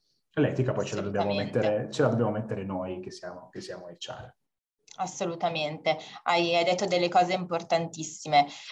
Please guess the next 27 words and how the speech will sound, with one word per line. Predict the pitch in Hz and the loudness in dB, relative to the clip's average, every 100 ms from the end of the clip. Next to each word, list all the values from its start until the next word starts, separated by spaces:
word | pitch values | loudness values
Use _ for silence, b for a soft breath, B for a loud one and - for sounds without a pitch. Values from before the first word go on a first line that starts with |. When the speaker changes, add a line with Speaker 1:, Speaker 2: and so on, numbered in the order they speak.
| B | B
Speaker 2:
Eh, | 175 170 | 6 6
sicuramente | - 196 190 190 196 202 | 4 6 6 6 2 4
le, | 185 165 | 4 4
le | 165 | 2
competenze, | - 170 180 180 180 180 180 180 175 170 B B | 0 0 0 0 0 0 0 4 4 2 B B
eh, | 180 165 156 147 | 6 8 10 8
diciamo, | 156 180 175 | 6 4 4
per | 175 | 2
riassumere | 180 180 - 185 175 | 2 0 -2 -4 0
un | 170 175 | 0 0
po' | 175 170 170 - | 6 6 6 2
quanto, | 165 170 170 165 165 | 0 0 0 4 4
quanto | 165 170 170 | 2 -4 -2
detto, | 170 170 170 | 2 2 2
non | 175 175 | -6 0
devono | 175 170 170 | 2 4 4
essere | 170 - 165 | 2 0 -4
solamente | 165 170 165 165 165 170 | 0 2 2 2 -2 6
apprese, | 160 - 170 170 165 160 170 170 | 6 6 0 2 2 0 0 0
eh, | 170 B B | -2 B B
appunto | - 156 156 156 160 - 165 165 165 165 175 | 4 8 8 6 4 0 -10 2 4 4 2
nella | 175 175 170 | -2 0 0
giornata | 165 170 175 170 165 165 | 0 -2 -2 0 6 8
lavorativa, | 165 165 165 165 175 180 185 185 | 8 8 6 4 -2 2 4 4
ma | 170 160 | 4 2
un | 165 165 | 2 2
po' | 175 170 175 | 4 6 6